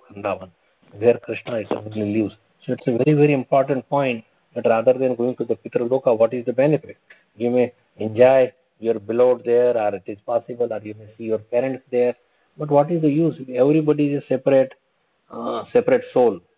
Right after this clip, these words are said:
And rather than satisfying them, you should liberate yourself. Liberate means become free from this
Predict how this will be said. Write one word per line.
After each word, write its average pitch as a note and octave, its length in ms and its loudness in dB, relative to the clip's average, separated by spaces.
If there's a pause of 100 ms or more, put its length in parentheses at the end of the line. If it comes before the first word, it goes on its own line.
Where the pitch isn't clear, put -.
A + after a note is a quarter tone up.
(320)
And A2+ 120 -4
rather A#2+ 340 2
than C3 220 -2
satisfying A#2 540 -4
them, D3 360 -2
you B2 180 0
should A2+ 200 -6
liberate A2+ 340 0
yourself. A2 480 0 (640)
Liberate A2 440 2
means A#2+ 180 -2 (120)
become A2+ 340 -4
free C3 280 -2
from B2 180 0
this A#2 160 0